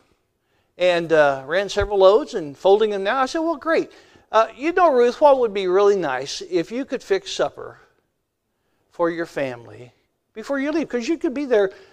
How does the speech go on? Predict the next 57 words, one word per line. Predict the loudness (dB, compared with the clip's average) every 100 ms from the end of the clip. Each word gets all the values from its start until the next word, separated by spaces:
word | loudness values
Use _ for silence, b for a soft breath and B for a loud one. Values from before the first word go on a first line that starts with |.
| B B
If | -8
you | -4
check | 0 0 2
in, | -2
it's | -2 -6
usually | -6 -4
seven | 2 0 0
days, | 0 0 -2 -8 -10
you | -6
know | -4
that? | -2 -4 -8 _ _ _ _
They'll | -4 -4 -4 -16 -12
keep | -8
you | -4
there." | -4 -4 -12 -20 -6
And | -4 -4
she | -8
said, | -4 0 0 -2 _ _ _ _ _ 2
"I've | 6
been | 6
kinda | 4 -4 -4
thinking | -4 -10 -8 -8
about | -4 -6 -8
that, | -14 -16 -12
supper | -6 -6 -8 -16 _ _
for | -14
the | -14
kids, | -12 -16 _ _ _ _ _
my | -14
husband." | -12 -14 -20 _ _ _ _ _ _ _
I | -6
said, | 2 4
"Okay, | 4 2
why | 0 0
don't | -2
you | -6
do | 0 0
that | 0
and | -2
then | -6
call | -6
me | -6
when | -6 -6
you | -4
get | -6
finished?" | -6 -12 -14 -20 _ _ _
She | -18
said, | -12 -8 0
"Okay." | 0 0 -6 -6 -18 -18 _ _ _ _ _ _ _ _
Now, | -4 -4
do | -6 -8
you | -6
hear | -6
what's | -8 -10
going | -10 -10
on | -10 -12
here? | -16 -18